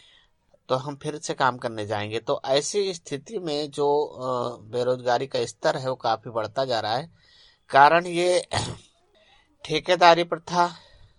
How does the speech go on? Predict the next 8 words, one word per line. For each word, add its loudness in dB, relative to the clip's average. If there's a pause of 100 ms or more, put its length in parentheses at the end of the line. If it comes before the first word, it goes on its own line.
(320)
में -6
पीस -4
रेट 2
का -4
प्रचलन -4 (1000)
की -10
वजह 2
से -2